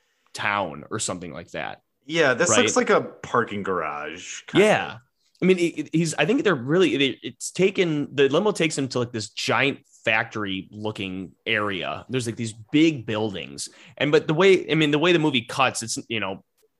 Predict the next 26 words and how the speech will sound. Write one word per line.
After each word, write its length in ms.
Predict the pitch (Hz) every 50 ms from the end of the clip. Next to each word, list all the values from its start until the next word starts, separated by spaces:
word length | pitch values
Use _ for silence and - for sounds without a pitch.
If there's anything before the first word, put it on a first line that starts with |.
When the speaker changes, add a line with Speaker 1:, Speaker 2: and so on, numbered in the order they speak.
| _ _ _ _ _ _ _ _
Speaker 1:
it 120 | - - 147
wasn't 400 | 143 139 143 170 170 147 143 131
all 120 | 113 101
filmed 280 | 98 - - 120 117 110
at 80 | 104
one 160 | 98 107 107 104
location. 480 | 95 92 - - 110 107 - - 90
I 20 | 98
think 140 | 123 160
they 100 | 156 135
just 200 | 120 113 110 -
filmed 400 | - - 120 120 120 120 117 110
this 120 | 104 101 -
guy, 280 | - 104 98 98 98 - -
like, 120 | 110 110
you 80 | 98 95
know, 60 | 98
Oscar 340 | - 104 110 110 - - 110
walking 400 | 104 98 104 104 104 - 113 98
through 240 | - 101 104 107 104
a 40 | 92
bunch 260 | 101 98 95 - -
of 40 | -
different 300 | 104 - 92 92 92 -
buildings. 640 | 92 90 95 95 110 123 131 131 135 127 - - _ _ _ _ _ _ _ _ _ _ _ _ _ _ _ _ _ -
And, 420 | 127 127 123 123 120 120 123 127